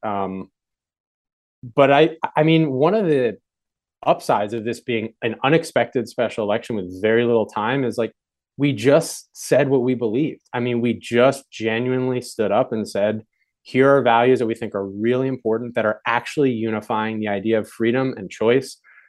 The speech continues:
And that when those are under threat, we're gonna stand up, not just for ourselves, but for others. Um, and we, we, we didn't have time really to do all the typical watering down and diluting and adding the pablum that, that comes.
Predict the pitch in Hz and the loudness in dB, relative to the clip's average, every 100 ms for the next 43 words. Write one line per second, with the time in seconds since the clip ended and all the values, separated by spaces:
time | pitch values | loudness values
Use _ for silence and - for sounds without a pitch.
0 | _ - 113 107 107 107 110 110 107 113 | _ -8 -4 -2 0 0 0 -4 0 2
1 | 117 117 113 113 110 - 101 113 110 104 | 2 0 -2 -2 -4 -2 -2 -2 -4 -4
2 | 104 - 110 104 98 120 113 107 104 110 | -6 -6 -4 -2 2 0 2 -2 -2 -4
3 | 101 - 95 - 90 110 131 - 104 - | -4 -2 -2 0 0 2 0 -2 -6 -4
4 | 95 98 - - 104 131 165 - _ _ | -4 -4 -6 -4 0 2 2 0 _ _
5 | _ _ _ _ 120 110 104 101 101 98 | _ _ _ _ -2 0 2 0 -2 -8
6 | - _ _ _ _ _ 131 131 131 135 | -14 _ _ _ _ _ 2 2 2 0
7 | 135 131 127 113 117 101 120 131 131 127 | 0 0 -2 -4 -4 -4 0 0 2 -2
8 | 120 117 113 113 110 104 113 110 107 - | -2 -2 -2 -2 -2 0 0 0 -2 -4
9 | 110 104 104 101 _ _ _ 104 120 123 | -4 -4 -6 -8 _ _ _ -2 4 6
10 | 123 123 120 127 127 135 120 120 113 117 | 6 2 -2 -2 -2 2 4 4 4 2
11 | 117 120 120 117 117 123 123 113 113 113 | 0 -4 -4 -4 -2 -2 -4 -4 -6 -8
12 | _ _ - 110 113 113 120 117 120 117 | _ _ -8 0 2 4 2 2 2 0
13 | 117 110 107 104 117 110 113 113 104 113 | -2 -4 -6 -8 -8 -6 -4 -4 -2 0
14 | 107 110 110 104 98 107 104 - 107 120 | 0 0 -2 -2 -4 -4 -4 -4 -4 -2
15 | 156 165 | -4 -6